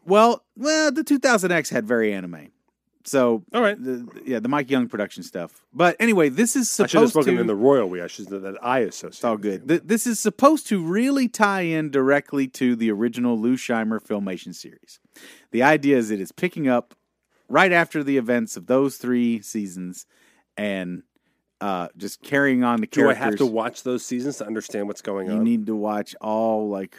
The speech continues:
Speaker 1: one hundred and eighty some episodes of however many. There's a
Speaker 2: All
Speaker 1: lot.
Speaker 2: right, I'll
Speaker 1: No.
Speaker 2: catch up.
Speaker 1: No, you don't. No, but, uh, so it's gonna be very much in that vein.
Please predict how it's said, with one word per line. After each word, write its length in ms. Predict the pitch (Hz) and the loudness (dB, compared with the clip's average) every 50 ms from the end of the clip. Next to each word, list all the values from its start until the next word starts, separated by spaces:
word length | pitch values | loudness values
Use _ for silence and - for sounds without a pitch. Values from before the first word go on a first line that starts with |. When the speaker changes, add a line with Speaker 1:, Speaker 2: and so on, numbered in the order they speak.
| - - | -20 -14
Speaker 1:
one 200 | 104 95 98 98 | -10 -10 -8 -8
hundred 300 | 95 101 98 95 95 90 | -8 -8 -8 -8 -8 -8
and 120 | 90 92 90 | -10 -10 -10
eighty 320 | 87 92 92 90 90 90 | -10 -10 -10 -8 -10 -10
some 260 | 87 - 95 90 85 | -12 -10 -10 -10 -8
episodes 680 | 87 87 80 - 82 - - 87 85 82 80 78 78 80 | -10 -10 -10 -12 -14 -12 -10 -10 -8 -10 -10 -12 -16 -18
of 120 | 76 78 | -20 -18
however 460 | 80 82 80 80 80 80 78 78 80 78 | -16 -16 -14 -14 -14 -14 -14 -16 -16 -16
many. 280 | 80 78 76 76 78 | -16 -18 -18 -18 -20
There's 140 | 80 85 90 | -16 -8 -2
a 40 | 127 | 2
Speaker 2:
All 140 | 139 151 160 | 4 6 6
Speaker 1:
lot. 60 | 175 | 8
Speaker 2:
right, 140 | 190 196 175 | 6 6 4
I'll 100 | 156 139 | 4 0
Speaker 1:
No. 80 | - | 0
Speaker 2:
catch 260 | - 170 170 - - | 0 0 0 2 0
up. 200 | 190 180 156 - - - | 0 0 0 -2 -6 -10
Speaker 1:
No, 80 | 87 | -8
you 100 | 87 90 - | -8 -8 -10
don't. 160 | - - - _ _ _ - - - - - _ _ _ | -12 -14 -18 _ _ _ -20 -20 -20 -20 -20 _ _ _
No, 260 | - 151 147 117 82 - | 0 2 2 2 2 0
but, 320 | 98 127 143 135 - - _ _ _ _ _ _ _ _ - | 2 4 4 4 4 0 _ _ _ _ _ _ _ _ 2
uh, 340 | 131 127 123 120 117 113 - - _ _ _ _ _ _ _ _ _ _ _ _ _ _ _ _ _ _ _ _ _ _ _ _ _ _ _ _ _ _ _ _ - | 4 4 6 4 4 2 0 -4 _ _ _ _ _ _ _ _ _ _ _ _ _ _ _ _ _ _ _ _ _ _ _ _ _ _ _ _ _ _ _ _ -8
so 240 | - - 151 143 139 | -2 2 4 6 6
it's 180 | 139 - - | 4 2 0
gonna 180 | 120 131 135 131 | 0 2 2 4
be 100 | 123 123 | 4 2
very 200 | 113 135 165 190 | 4 4 4 4
much 220 | 190 185 180 175 - | 4 2 0 -2 -2
in 200 | - 147 143 139 | -4 -2 0 2
that 180 | 143 156 139 | 2 2 0
vein. 440 | 123 110 127 127 117 113 120 156 156 | 0 0 0 2 2 2 0 -2 -4